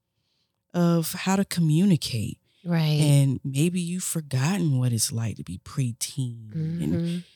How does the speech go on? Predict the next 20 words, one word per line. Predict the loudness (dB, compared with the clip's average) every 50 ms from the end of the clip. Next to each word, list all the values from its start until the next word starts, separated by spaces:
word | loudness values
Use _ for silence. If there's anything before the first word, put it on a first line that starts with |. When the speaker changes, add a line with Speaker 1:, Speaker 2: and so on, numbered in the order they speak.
| _ _ _ _ _ _
Speaker 1:
girls | -4 -2 0 2 2 0 0 0 -2 -2 -2 -2
that | -2 -2 -2 -2
are | -2 -2 -2 0
starting | 2 2 2 2 2 0 0 0 0 0 0 0
to | -2 -2 -2
menstruate, | -2 -2 -4 -4 -4 -2 0 0 0 -2 -4 -8 -8 -8 -6 -8 -8 -8 -10 -14 -18 -20 -20 -20 _ _ _ _ _ _ _ -6
right? | -2 2 4 6 6 6 6 4 4 2
Speaker 2:
Mm-hmm. | 2 0 -2 -4 -4 -4 -4 -6 -8 -12 _ -18 -18 -12 -8 -4
Speaker 1:
Um, | -4 -2 -2 -4 -6 -6
if | -8 -8 -6
I | -4 -4
said | -2 -2 -2 -4 -4
that | -4 -6 -6
correctly, | -6 -8 -6 -4 -2 -2 -2 -4 -6 -10 -12 -12 -10
but, | -10 -4 0
you | 2 2
know, | 2 2
starting | 0 0 -2 -2 -2 -2 -4
their | -4 -6
menstrual | -8 -10 -12 -8 -6 -6 -6 -6 -8 -10 -10 -12